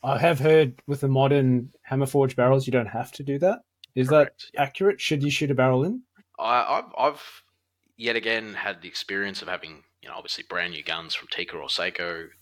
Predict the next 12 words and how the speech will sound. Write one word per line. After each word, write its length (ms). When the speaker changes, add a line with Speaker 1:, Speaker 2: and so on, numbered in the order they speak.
Speaker 2:
come 180
through, 440
um, 320
and 80
we 100
might, 240
you 80
know, 80
do 120
some 220
testing, 680
um, 380